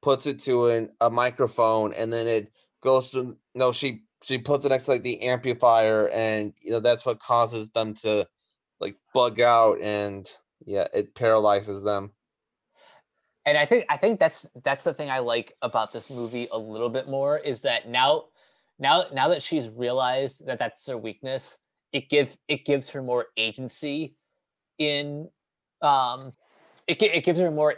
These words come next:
Speaker 2: agency to, you know, to chart a course for, um,
Speaker 1: She pi-, she kind of becomes the savior of this world.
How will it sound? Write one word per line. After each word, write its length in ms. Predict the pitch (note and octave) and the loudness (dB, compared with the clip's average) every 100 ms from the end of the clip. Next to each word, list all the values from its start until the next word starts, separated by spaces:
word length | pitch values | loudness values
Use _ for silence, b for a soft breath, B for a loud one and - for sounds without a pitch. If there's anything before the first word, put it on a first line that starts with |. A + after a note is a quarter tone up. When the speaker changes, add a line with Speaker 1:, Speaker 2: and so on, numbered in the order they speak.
| - | -2
Speaker 2:
agency 640 | A#2+ A2+ C3+ - D3 C3+ | -2 0 -4 -4 -4 -4
to, 480 | C3 C3 A#2+ A2+ A2 - _ _ | -6 -10 -8 -8 -12 -16 _ _
you 100 | - | -12
know, 300 | A2+ G2 G#2 _ _ _ - | -10 -8 -10 _ _ _ -14
to 380 | B2+ G#2+ G#2 - _ _ | -10 -10 -12 -14 _ _
chart 260 | - D3 | -4 -2
a 60 | B2+ | -2
course 440 | - D3 B2 A#2 | -6 -4 -2 -4
for, 600 | - - A#2 A2 G#2+ G#2+ _ _ _ _ _ _ _ _ _ _ _ _ _ D3+ | -8 -6 -2 -2 -4 -6 _ _ _ _ _ _ _ _ _ _ _ _ _ 0
um, 560 | C3+ A2+ G#2 F#2+ G#2+ _ _ _ _ _ _ _ _ - | 4 4 2 -4 -12 _ _ _ _ _ _ _ _ -12
Speaker 1:
She 180 | C#3 | -10
pi-, 280 | B2+ D3+ D3 - | -4 -4 -4 -10
she 220 | - C#3+ | -8 -8
kind 240 | B2 D3 C#3+ | -6 -2 -2
of 60 | |
becomes 280 | C3 C#3+ B2 | 0 -2 -2
the 80 | A#2 | -4
savior 480 | - A2+ A2+ A2+ A2 | -4 0 0 0 -2
of 100 | G2+ | 0
this 220 | G#2 - | -4 -4
world. 400 | G2 G2 G2 - | 0 0 0 -6